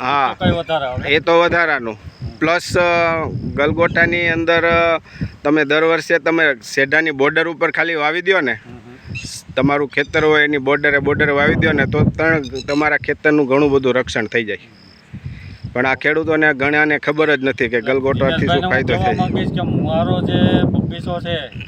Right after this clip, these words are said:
Speaker 2: આંબાનો,
Speaker 1: હમ.
Speaker 2: કેસર આંબાની કલમો મારી પાસે એકસો ત્રીસ છે.
Speaker 1: હમ.
Speaker 2: આઠ વીઘા જેવો વિસ્તાર છે.
Speaker 1: હમ.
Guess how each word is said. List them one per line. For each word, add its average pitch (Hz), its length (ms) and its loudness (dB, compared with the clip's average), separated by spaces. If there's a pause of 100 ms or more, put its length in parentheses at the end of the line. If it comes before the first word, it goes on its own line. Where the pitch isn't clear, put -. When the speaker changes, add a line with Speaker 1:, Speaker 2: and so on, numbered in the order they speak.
(120)
Speaker 2:
આંબાનો, - 380 -2
Speaker 1:
હમ. - 800 -2
Speaker 2:
કેસર - 380 2
આંબાની 679 340 -2
કલમો - 320 -4
મારી - 260 -2
પાસે 160 200 -4
એકસો - 260 -6
ત્રીસ - 220 -2
છે. - 580 -4
Speaker 1:
હમ. 123 220 -2 (320)
Speaker 2:
આઠ 139 80 -2
વીઘા 147 460 -4
જેવો 139 240 -8
વિસ્તાર 131 420 -2
છે. - 120 -12
Speaker 1:
હમ. 120 520 -4